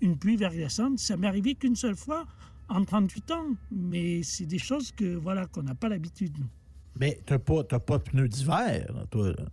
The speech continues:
Speaker 2: Tu chauffe jamais avec des pneus d'hiver, euh, Patrick ?
Speaker 1: Ah non, non, les, les camions. Alors, depuis, depuis l'an dernier, on a une loi qui a changé. Dans certains départements, les départements de montagne principalement,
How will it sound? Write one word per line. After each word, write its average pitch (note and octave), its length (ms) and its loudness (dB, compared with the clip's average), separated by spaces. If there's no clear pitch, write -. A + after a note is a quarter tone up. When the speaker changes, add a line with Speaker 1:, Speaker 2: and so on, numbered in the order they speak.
Speaker 2:
Tu A2 100 -4
chauffe C3+ 280 4
jamais B2 240 4
avec C3 80 0
des A#2 100 2
pneus A#2 200 4
d'hiver, G3+ 420 2
euh, G3 120 2
Patrick ? A3+ 380 -2
Speaker 1:
Ah F#3 140 2
non, F3 280 2
non, F3 380 0
les, D3+ 220 0
les D3 160 -2
camions. G3 360 4
Alors, F#3 380 2
depuis, A3 500 4
depuis E3+ 320 0
l'an F#3+ 160 4
dernier, F3 400 2
on A3 180 2
a E3 60 2
une E3 220 0
loi F3 240 0
qui - 180 -6
a C3+ 60 -2
changé. F3+ 720 -2
Dans D3 160 -2
certains B3 420 0
départements, G3+ 720 0
les D#3+ 120 0
départements E3+ 520 0
de D3+ 100 0
montagne D3 460 2
principalement, D3+ 720 -2